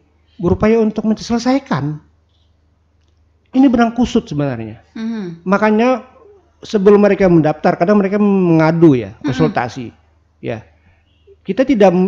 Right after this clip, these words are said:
Speaker 1: tidak mata-, tidak langsung menyalahkan, "Kenapa bikin kayak ini, kayak ini, kayak ini, Bahari,
Speaker 2: Iya,
Speaker 1: kenapa
Speaker 2: iya,
Speaker 1: begini?"
Speaker 2: iya, iya, iya, iya.
Speaker 1: Kita berikan opsi-opsi.
Speaker 2: Mm-mm.
Speaker 1: Ini benang kusut ini harus kita urai pelan-pelan. Minta kerjasamanya. Kita berikan opsi-opsi, kita berikan jalan keluar.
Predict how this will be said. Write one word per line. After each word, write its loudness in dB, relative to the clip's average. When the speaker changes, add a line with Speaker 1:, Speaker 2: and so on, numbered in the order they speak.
Speaker 1:
tidak 0
mata-, -6
tidak 0
langsung -2
menyalahkan, 0
"Kenapa -4
bikin 0
kayak -2
ini, 2
kayak 0
ini, -2
kayak 0
ini, 2
Bahari, 4
Speaker 2:
Iya, -2
Speaker 1:
kenapa 0
Speaker 2:
iya, -2
Speaker 1:
begini?" 2
Speaker 2:
iya, 0
iya, -6
iya, -10
iya. -12
Speaker 1:
Kita -4
berikan 0
opsi-opsi. -4
Speaker 2:
Mm-mm. -14
Speaker 1:
Ini 2
benang 4
kusut -2
ini 2
harus 0
kita -6
urai -2
pelan-pelan. -4
Minta -4
kerjasamanya. -4
Kita 0
berikan 2
opsi-opsi, -4
kita -2
berikan -2
jalan -2
keluar. -6